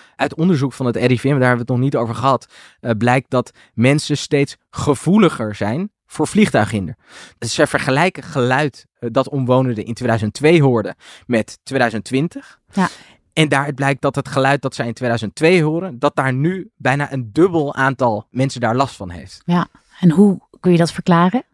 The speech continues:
Speaker 1: Nou, dat zou je moeten doen, denk ik. Maar goed, hier begeef ik me op, eh, op glad ijs. Dat ligt dus niet aan het geluid zelf. Eh,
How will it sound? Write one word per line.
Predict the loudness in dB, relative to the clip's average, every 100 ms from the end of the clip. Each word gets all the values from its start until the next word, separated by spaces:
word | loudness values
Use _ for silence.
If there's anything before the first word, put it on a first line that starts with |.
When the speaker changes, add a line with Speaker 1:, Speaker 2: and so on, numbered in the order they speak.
| _ _
Speaker 1:
Nou, | 0 2
dat | 2 0
zou | 2 2
je | 2
moeten | 0 -4 -6 -2
doen, | 2 2 2
denk | 2 2 2
ik. | -2 -2 -4
Maar | -4 -4
goed, | -2 -6
hier | -2 0 0
begeef | 2 2 2
ik | 0
me |
op, | -4 -2
eh, | -4 -2 -6
op | -4
glad | 0 2
ijs. | 2 0 -2 -8
Dat | -8 0
ligt | 0 0
dus | -2
niet | -2 -2 -2
aan | -2
het | -2 -4
geluid | -2 -2 -2
zelf. | -2 0 -2 -6 _
Eh, | -8